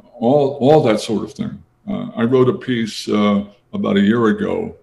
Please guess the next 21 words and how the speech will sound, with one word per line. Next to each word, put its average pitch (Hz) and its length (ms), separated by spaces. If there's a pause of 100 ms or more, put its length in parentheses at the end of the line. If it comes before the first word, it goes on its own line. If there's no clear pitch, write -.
(320)
uh, 95 400
about 98 580
the, 95 480
um, 92 420 (580)
virtual 104 800
absence - 680 (520)
of, 95 380 (500)
uh, 95 380
Black 104 640 (380)
women 104 560 (240)
city 98 320
managers, 98 800 (680)
you 107 100
know, - 380
and 101 220
the, - 220
and 95 140
the 92 40
way 156 560
to, 104 500
um, 90 440